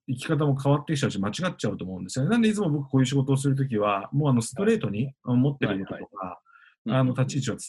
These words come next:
Speaker 1: を伝えてあげて、で、あの、それもできるのは、その、ジム・バーンストーンさんとかチームのフロントの人たちっていうのは、そういうのをちゃんと受け入れる、あの、話を理解して、あの、
Speaker 2: うん。
Speaker 1: 考えていくっていうのがすごく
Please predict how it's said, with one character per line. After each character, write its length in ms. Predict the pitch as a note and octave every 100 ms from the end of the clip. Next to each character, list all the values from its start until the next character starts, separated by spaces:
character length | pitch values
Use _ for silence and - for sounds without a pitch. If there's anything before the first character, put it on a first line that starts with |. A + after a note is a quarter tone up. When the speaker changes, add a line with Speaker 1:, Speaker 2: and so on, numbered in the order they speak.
| C3
Speaker 1:
を 20 |
伝 100 | C3+
え 20 |
て 100 | C3+
あ 60 | B2
げ 120 | A#2+
て、 280 | B2 B2+ A2
で、 180 | E3+
あ 60 | E3
の、 360 | E3+ E3+ D#3 - - - _ _ _ D#3+
そ 100 | G3+
れ 60 |
も 100 | A3
で 100 | A3
き 100 | B3
る 100 | B3
の 100 | D#3
は、 120 | A#2
そ 140 | G#2+ A2+
の、 160 | G#2 -
ジ 140 | B2+
ム・ 100 | E3
バ 120 | F3 F#3+
ー 20 |
ン 40 |
ス 80 | F3
ト 80 | G3
ー 40 |
ン 60 | D3+
さ 100 | A2
ん 80 | F#2+
と 80 | G2+
か 80 |
チ 160 | - G3+
ー 20 |
ム 80 | D#3+
の 100 | G#2
フ 100 | -
ロ 80 | A#2
ン 80 | B2
ト 80 |
の 100 | C3+
人 160 | C3+ C3
た 40 |
ち 160 | B2+ -
っ 40 |
て 60 | -
い 40 |
う 40 | F2+
の 60 |
は、 40 | F#2+
そ 180 | - C4+
う 40 |
い 20 |
う 20 |
の 120 | A#3+ D3+
を 40 |
ち 80 | A3+
ゃ 60 |
ん 60 | A3
と 100 | -
受 220 | G#3+ -
け 0 |
入 120 | A3+
れ 140 | A3+ A3
る、 320 | A3 G3+ - _
あ 120 | D3+
の、 80 | D3
話 320 | C#3 G3 -
を 300 | G3+ A2 F#2+ - _ _ _ _
理 120 | E3 G#3+
解 360 | G#3+ C3 A2
し 160 | C3+ -
て、 400 | A#2 G#2+ F#2 - -
あ 160 | B2
の、 120 | B2 A#2 G#2+ G#2
Speaker 2:
う 20 | A2+
ん。 20 | - E3 F#3
Speaker 1:
考 100 | F#3+
え 160 | D#3 C3+ - _
て 80 | G#2
い 80 | G2
く 120 | G#2+
っ 20 | - -
て 80 |
い 180 | G2 F#2+
う 40 | - G#2
の 80 | G2
が 140 | F2+
す 160 | - D3+
ご 100 | G3
く 320 | D#3+ G#2+